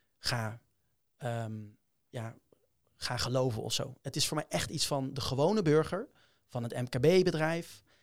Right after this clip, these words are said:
iets wat inclusief is. En ik denk dat we heel zuiver moeten zijn, en dat is ook wat Jan Terlouw, eh, zegt over integriteit en over dat we eigenlijk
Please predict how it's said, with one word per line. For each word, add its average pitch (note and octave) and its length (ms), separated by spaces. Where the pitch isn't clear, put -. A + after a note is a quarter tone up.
iets - 180
wat - 120
inclusief C3+ 500
is. G#3+ 440
En C3+ 100
ik C3+ 60
denk C#3 140
dat B2+ 120
we B2+ 80
heel D3+ 540
zuiver D3+ 340
moeten D3+ 220
zijn, C#3+ 220
en B2 60
dat A#2+ 100
is B2 140
ook D3 160
wat D3+ 140
Jan D3 160
Terlouw, C3 460
eh, B2+ 140
zegt B2+ 380
over C3 500
integriteit C3+ 880
en C3+ 180
over C3+ 320
dat C3 240
we C3+ 200
eigenlijk E3 420